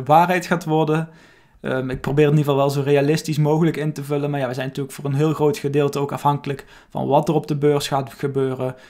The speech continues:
Dus het is zeker niet zeker dat het, eh, op die manier gaat eindigen. Maar ja, wel een voorspelling. Ook een beetje in de hoop dus, zoals ik zeg.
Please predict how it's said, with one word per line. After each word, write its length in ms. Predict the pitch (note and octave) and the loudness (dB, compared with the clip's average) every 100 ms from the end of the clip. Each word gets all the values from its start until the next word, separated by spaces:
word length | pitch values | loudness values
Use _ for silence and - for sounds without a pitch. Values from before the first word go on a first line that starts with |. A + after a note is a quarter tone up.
| - | -12
Dus 80 | C#3 | -10
het 100 | - | -6
is 180 | C3+ - | -6 0
zeker 280 | D3+ D3 | 0 2
niet 220 | D3 C3+ - | 0 -2 -6
zeker 480 | - - D3+ D#3+ | -8 -2 -2 0
dat 120 | D#3 D3+ | 0 -2
het, 260 | D3 - _ | -6 -10 _
eh, 280 | C#3 C3+ C3 - _ _ | -4 -4 -4 -8 _ _
op 240 | D#3 A#2+ | -6 -2
die 100 | D3+ | 0
manier 300 | D3+ D3+ D3 | 2 2 0
gaat 140 | C#3 | -4
eindigen. 460 | - C3+ D3 C#3+ C#3+ | -4 -4 -2 -2 -2
Maar 140 | C#3 | 0
ja, 240 | C3 A#2+ - - _ | 0 -2 -6 -20 _
wel 240 | - C#3+ D3 | 0 2 2
een 200 | C#3+ C3+ | 0 -4
voorspelling. 760 | - C3+ - - D3 D3 D#3 - | -8 -10 -8 4 4 4 -2 -6
Ook 120 | - - | -12 -6
een 80 | |
beetje 240 | C3 C3 C3+ | -2 0 0
in 60 | |
de 60 | C3+ | -2
hoop 240 | C3 E3 | 2 2
dus, 160 | E3 D#3 | 2 -4
zoals 180 | D3+ C#3+ | -2 -4
ik 100 | C#3 | -4
zeg. 360 | - C#3 C#3 | -4 -4 -4